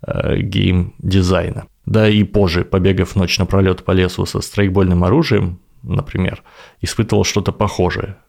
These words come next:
Вроде бы уже лежишь и пытаешься заснуть, а вроде бы и дальше отстреливаешься и прячешься за деревьями.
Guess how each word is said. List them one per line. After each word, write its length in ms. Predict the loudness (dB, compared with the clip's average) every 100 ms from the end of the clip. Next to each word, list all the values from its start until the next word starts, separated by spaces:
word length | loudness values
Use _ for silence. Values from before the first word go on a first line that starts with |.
| _
Вроде 280 | 0 0 2
бы 120 | 2
уже 320 | 2 2 2
лежишь 420 | 4 2 2 0
и 40 | 0
пытаешься 520 | -2 0 0 0 2
заснуть, 520 | 2 2 2 0 0 -4
а 180 | 0 2
вроде 300 | 2 2 2
бы 160 | 2
и 100 | 2
дальше 440 | 2 0 -2 -2 -4
отстреливаешься 920 | -2 -4 -4 -2 2 2 0 -2 -8
и 260 | -4 -4 -4
прячешься 680 | -2 -4 -2 -6 -4 -6 -2
за 180 | -2
деревьями. 580 | 2 0 0 -4 -8 -10